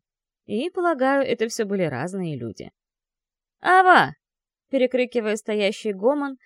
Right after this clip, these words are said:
Глэдис выцепила меня из толкучки. "В больничный пока не ходи!" "А что там?" В той же орущей манере уточнила у Пиркинс.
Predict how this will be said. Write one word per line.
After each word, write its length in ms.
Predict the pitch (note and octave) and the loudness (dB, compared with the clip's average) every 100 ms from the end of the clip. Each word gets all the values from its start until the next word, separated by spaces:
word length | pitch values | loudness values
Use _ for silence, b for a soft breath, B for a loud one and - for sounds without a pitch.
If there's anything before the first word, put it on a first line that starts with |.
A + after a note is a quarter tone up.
| b | b
Глэдис 540 | A#3+ A#3+ B3+ G#3+ A3 - | -4 0 2 0 -4 -4
выцепила 520 | F#3+ G3+ F#3 F#3 E3 | -6 -4 -6 -4 -4
меня 340 | D#3+ D3 C#3 | -4 -6 -6
из 100 | C#3+ | -8
толкучки. 720 | - C3+ C3 C3 - - - - _ _ _ - | -10 -10 -10 -12 -14 -16 -20 -20 _ _ _ -10
"В 100 | A3+ | 2
больничный 520 | D4 D4+ E4 - D#4+ | 2 4 -2 -2 0
пока 280 | E4 D#4+ D#4+ | 0 2 2
не 120 | D#4 | 2
ходи!" 540 | F4 E4 A3 A#3+ B3 - _ _ _ _ _ _ _ _ | 2 2 2 -2 -2 -10 _ _ _ _ _ _ _ _
"А 120 | - | -4
что 180 | E4 F4 | -2 -2
там?" 260 | - D#3 C#3 _ _ _ _ _ _ | 0 -2 -4 _ _ _ _ _ _
В 80 | - | 0
той 180 | A#3 | 2
же 140 | A3+ G#3+ | 4 2
орущей 360 | G3 G3 - | 2 0 -2
манере 460 | G3+ F#3+ F#3 B3+ D4 | -2 0 0 0 0
уточнила 560 | A3+ F3 - D#3+ D3+ D3+ | 0 -2 -4 -4 -4 -4
у 40 | |
Пиркинс. 600 | - C3+ - C3 B2+ - | -6 -8 -8 -10 -12 -16